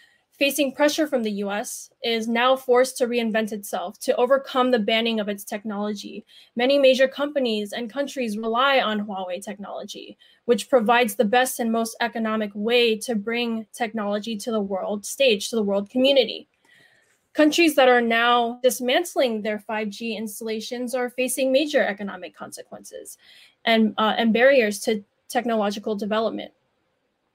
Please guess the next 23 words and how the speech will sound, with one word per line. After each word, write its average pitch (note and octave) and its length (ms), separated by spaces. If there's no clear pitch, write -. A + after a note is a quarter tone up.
But C#4+ 160
who F#4+ 140
pays F#4+ 240
the C#4 100
price C4 260
for G3+ 120
this, - 400
right? B3 280
Not C#4+ 240
the D4 120
ruling A#3+ 320
elites A3+ 360
of G#3+ 100
these G#3 160
countries, A3 720
not D4 260
government B3+ 360
officials, A3 640
but - 260
everyday C4 580
working A#3 400
citizens, - 800
right? A3 320